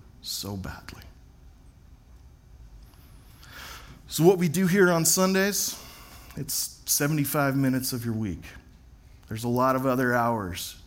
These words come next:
to talk about as well. But this, from the very beginning of this movement called the Christian Church, has been a central place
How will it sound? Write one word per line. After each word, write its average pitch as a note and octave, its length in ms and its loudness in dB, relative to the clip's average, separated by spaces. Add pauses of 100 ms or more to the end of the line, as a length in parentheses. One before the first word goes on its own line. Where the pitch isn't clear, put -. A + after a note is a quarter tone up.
(280)
to - 80 -10
talk A#2 360 -6
about G#2 260 -4
as F#2 140 -8
well. F2 360 -4 (960)
But A#2 280 -8
this, - 560 -4 (880)
from C3+ 480 -2
the C3 80 0
very A2+ 260 0
beginning A2 600 -4 (280)
of G2 180 -8
this G#2+ 220 -4
movement G2+ 580 -6 (460)
called G2+ 400 -8 (100)
the - 60 -10
Christian - 460 -10
Church, - 460 -8 (300)
has G2+ 180 -6
been A2+ 220 -4
a G2+ 100 -6
central C3+ 640 -4
place F#2+ 600 -8